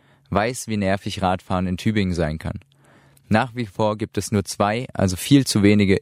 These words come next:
Unter- oder Überführungen für RadlerInnen an B siebenundzwanzig und B achtundzwanzig. Dies bedeutet bei jeder Fahrt lange Wartezeiten an mindestens einer Ampel an den großen Straßen.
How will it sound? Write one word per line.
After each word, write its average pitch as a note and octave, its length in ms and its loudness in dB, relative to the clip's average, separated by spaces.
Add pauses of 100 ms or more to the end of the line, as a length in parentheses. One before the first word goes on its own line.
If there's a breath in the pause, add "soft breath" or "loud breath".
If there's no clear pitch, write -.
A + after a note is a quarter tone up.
Unter- B2 540 4
oder F#2+ 260 4
Überführungen G2 800 2
für F#2 200 2
RadlerInnen G2 680 2 (560 loud breath)
an G2+ 180 4
B G2+ 120 6
siebenundzwanzig A2 800 2
und F#2+ 120 4
B G2 140 6
achtundzwanzig. - 800 -4 (640 soft breath)
Dies C3+ 160 2
bedeutet G2+ 460 4
bei G2+ 80 4
jeder G#2+ 260 2
Fahrt G#2+ 260 -2
lange A2+ 300 -2
Wartezeiten G2 720 -2
an F#2 140 0
mindestens A2 480 0
einer G2 340 0
Ampel G2+ 380 0
an F#2 160 -2
den F2+ 180 -2
großen F#2+ 420 -4
Straßen. - 520 -6